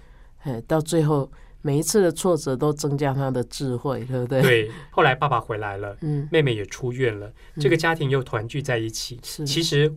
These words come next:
Speaker 2: 我觉得画面上这家人围在那棵树旁边一起来看这棵树，其实是一个对应的一个画面哈，
Speaker 1: 是。
Speaker 2: 就是这家人其实跟这棵树一样是充满生命力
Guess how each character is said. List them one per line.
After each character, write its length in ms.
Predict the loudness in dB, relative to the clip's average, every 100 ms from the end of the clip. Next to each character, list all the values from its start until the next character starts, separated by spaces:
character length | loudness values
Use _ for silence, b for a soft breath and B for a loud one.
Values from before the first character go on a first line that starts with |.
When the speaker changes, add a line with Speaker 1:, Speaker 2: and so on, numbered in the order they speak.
| -4
Speaker 2:
我 80 |
觉 140 | -2 0
得 140 | 0
画 200 | 2 2
面 180 | 2 0
上 240 | 2 0 -2 B B
这 140 | 0
家 160 | 2 4
人 260 | 4 2 2
围 140 | 0
在 180 | 0 -2
那 140 | -2
棵 160 | -2 -4
树 300 | -4 -4 -4
旁 260 | -4 -8
边 180 | -4 -6
一 60 | -6
起 180 | -8 -6
来 120 | -6
看 200 | -6 -4
这 140 | -2
棵 100 | -2
树， 300 | -4 -4 -6 B B
其 180 | -6 -4
实 100 | -4
是 120 | -2
一 20 |
个 60 | -2
对 200 | 0 -2
应 240 | -2 -6
的 120 | -8 -10 -10
一 60 |
个 100 | -10
画 240 | -2 -2 -2
面 220 | -6 -10
哈， 80 | -12
Speaker 1:
是。 160 | -10 -4
Speaker 2:
就 80 |
是 160 | -2 -2 B B B B
这 120 | -2
家 180 | 2 2
人 180 | 2 -2
其 140 | -4
实 180 | -6 -4
跟 200 | 0 0
这 100 | 0
棵 100 | -4
树 240 | -4 -4 -6
一 40 |
样 120 | -6
是 140 | -8 -8
充 180 | -6
满 140 | -4 -6
生 180 | -8 -6
命 240 | -6 -8
力 160 | -10